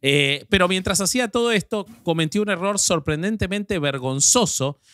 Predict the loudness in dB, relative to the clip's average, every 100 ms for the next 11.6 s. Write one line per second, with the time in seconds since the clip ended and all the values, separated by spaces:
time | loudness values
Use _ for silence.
0 | -8 0 2 2 2 2 2 0 -2 -2
1 | -2 2 2 2 -2 -4 -2 -2 0 0
2 | 0 0 2 2 0 -4 -4 -2 -2 0
3 | -2 -4 -12 _ _ _ 2 2 0 0
4 | 0 0 2 2 0 -2 -4 -2 0 0
5 | 0 0 0 -2 -2 -2 -2 -2 0 0
6 | 0 0 0 0 -2 -4 -6 -4 -4 -6
7 | -6 -8 -8 -6 -4 0 0 0 -6 -10
8 | -20 -20 2 4 4 2 2 2 0 0
9 | 2 2 2 2 2 0 -4 _ _ 2
10 | 6 6 4 4 2 0 -4 2 2 2
11 | 2 4 4 4 2 0